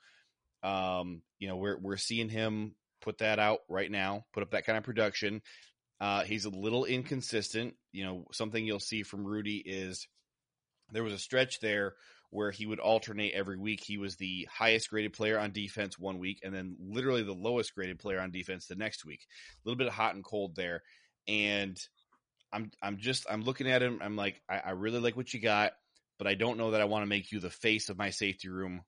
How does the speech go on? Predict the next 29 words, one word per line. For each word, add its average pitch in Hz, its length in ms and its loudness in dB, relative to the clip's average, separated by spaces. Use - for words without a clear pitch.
going 98 240 -2
forward. 87 600 -2
I'd 90 140 -4
like 95 180 -2
to 90 80 -10
see 98 480 -4
a 85 60 -12
little 95 260 -4
more 110 180 0
consistency 104 640 -8
from 104 240 -6
you 104 180 -2
on, 92 400 -8
on 92 300 -8
the, 90 340 -10
on 87 220 -10
the, 85 340 -10
uh, 87 180 -4
year." 90 500 -4
And 123 300 0
on 170 160 4
the 147 100 4
year, 127 100 2
he's 117 200 -2
got 113 120 6
a 104 40 2
seventy-five 107 600 0
point 107 240 -6
four 104 520 -2